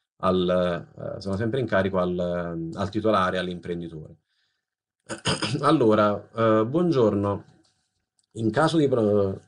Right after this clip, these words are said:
buongiorno a lei. In caso di procedimento ordinario, di richiesta di integrazione, di mancata integrazione nei termini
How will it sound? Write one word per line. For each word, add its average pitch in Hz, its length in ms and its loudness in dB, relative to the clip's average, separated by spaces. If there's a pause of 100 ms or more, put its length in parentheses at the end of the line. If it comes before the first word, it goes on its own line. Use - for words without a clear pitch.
(160)
buongiorno 123 400 2
a - 20 4
lei. 82 280 0
In 107 120 4
caso 170 260 4
di 147 120 2
procedimento 135 640 0
ordinario, 107 560 0
di 101 100 0
richiesta 131 360 0
di 127 60 0
integrazione, 110 760 -2
di 95 80 -2
mancata 101 360 2
integrazione 123 640 -2
nei 113 120 -2
termini 87 500 -2